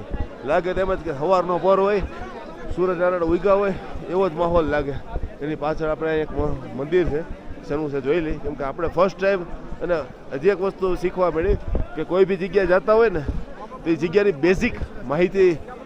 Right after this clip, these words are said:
લઈને જાવું, જેથી તમને અહીંયા આઈડિયા મળે. આપણે એક બી જગ્યાએ બેઝિક માહિતી નથી લેતા એટલે થોડીક તકલીફ પડે છે. અત્યારે ભૈરવ દાદાનું સ્થાન છે બહાર, માતાજીનું સ્થાન છે. અને અંદર પણ શિવલિંગ છે, શિવલિંગ મંદિર છે.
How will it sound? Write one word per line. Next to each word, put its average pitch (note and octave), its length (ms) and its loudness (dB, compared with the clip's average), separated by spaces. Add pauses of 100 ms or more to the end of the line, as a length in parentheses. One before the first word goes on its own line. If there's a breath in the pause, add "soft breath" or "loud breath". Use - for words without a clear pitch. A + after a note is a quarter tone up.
(180)
લઈને F3+ 320 6
જાવું, D#3 280 2
જેથી D3+ 260 0
તમને E3+ 240 -2
અહીંયા E3 500 0 (200)
આઈડિયા D#3 300 2
મળે. D3+ 220 0
આપણે D3+ 280 -2
એક E3 80 -2
બી D#3+ 140 -4
જગ્યાએ E3 260 -2
બેઝિક D3 320 -2
માહિતી D#3+ 280 0
નથી E3 200 -2
લેતા C#3 200 -2
એટલે C#3 140 -6
થોડીક C#3+ 200 -6
તકલીફ E3+ 300 -6
પડે C#3 180 -4
છે. E3 120 -6 (720)
અત્યારે C3+ 380 -4
ભૈરવ B2+ 260 -4
દાદાનું C#3 400 -6
સ્થાન C#3+ 320 -4
છે C3+ 120 -4
બહાર, C#3+ 200 -4 (280)
માતાજીનું C#3+ 500 -4
સ્થાન C3+ 260 -6
છે. C3+ 120 -6 (580)
અને A#2+ 140 -8 (1600)
અંદર C3 240 -4
પણ C#3 200 -2
શિવલિંગ C#3+ 460 -4
છે, C#3 120 -2 (380)
શિવલિંગ C3+ 540 -4
મંદિર C3+ 240 -6
છે. C3 120 -4